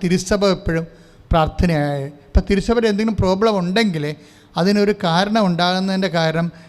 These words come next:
പ്രാർത്ഥന ചുരുക്കമാണ് ഒരു കാരണം. കാര്യം, നമ്മൾ തിരുസഭയെ പ്രാർത്ഥനയുടെ ഒരു വിഷയമാക്കുന്നില്ല.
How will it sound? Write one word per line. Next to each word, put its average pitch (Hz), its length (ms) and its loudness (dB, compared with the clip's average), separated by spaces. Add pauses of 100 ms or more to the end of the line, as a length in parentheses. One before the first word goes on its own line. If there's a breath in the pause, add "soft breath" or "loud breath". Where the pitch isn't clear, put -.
(180 loud breath)
പ്രാർത്ഥന 175 440 0
ചുരുക്കമാണ് 185 680 0
ഒരു 165 160 -2
കാരണം. 143 340 -2 (160)
കാര്യം, 185 300 0 (400 loud breath)
നമ്മൾ 185 460 2 (120)
തിരുസഭയെ 170 480 -2
പ്രാർത്ഥനയുടെ 165 640 -2
ഒരു 156 80 -2
വിഷയമാക്കുന്നില്ല. 147 880 -4